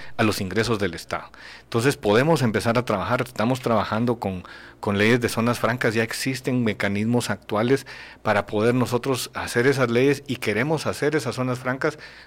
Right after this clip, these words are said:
donde no ha llegado la prosperidad a Guatemala.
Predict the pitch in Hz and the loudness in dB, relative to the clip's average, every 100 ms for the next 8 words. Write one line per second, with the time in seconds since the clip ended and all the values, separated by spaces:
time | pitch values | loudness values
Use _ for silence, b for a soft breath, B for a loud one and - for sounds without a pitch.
0 | - - 107 104 104 113 131 135 131 104 | -6 -2 0 0 2 4 4 6 4 4
1 | 107 113 113 101 95 98 - 90 90 92 | 2 0 0 -2 -4 -10 -10 -8 -4 -4
2 | 95 - 87 82 | -4 -6 -8 -8